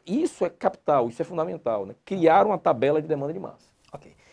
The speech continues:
Speaker 2: Candidato, vamos agora, é, ouvir uma das perguntas da repórter Tamires Machado, do site bocão news ponto com ponto B R.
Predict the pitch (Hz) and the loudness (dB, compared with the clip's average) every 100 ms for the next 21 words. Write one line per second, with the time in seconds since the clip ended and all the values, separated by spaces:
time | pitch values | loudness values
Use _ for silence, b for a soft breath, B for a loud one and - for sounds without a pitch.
0 | b - 170 165 190 190 226 196 165 180 | b -10 -2 2 2 0 -2 0 2 4
1 | 160 - 151 147 147 147 175 185 220 226 | 4 2 -2 -2 -2 -4 -10 -8 -6 -4
2 | - 139 127 139 156 139 127 139 131 127 | -6 -8 -10 -8 -8 -12 -6 -2 -2 -2
3 | 127 120 110 123 151 156 - 123 110 - | -2 -6 -8 -8 0 0 -2 -12 -10 -8
4 | 143 156 156 139 - 156 156 135 127 151 | -6 -6 -4 -6 -2 0 2 0 -8 -6
5 | 135 143 135 147 131 139 135 - b b | -6 -6 -8 -6 -6 -6 -8 -12 b b
6 | b _ 131 120 139 131 131 131 127 143 | b _ -10 -10 -12 -12 -14 -4 2 2
7 | 143 | 0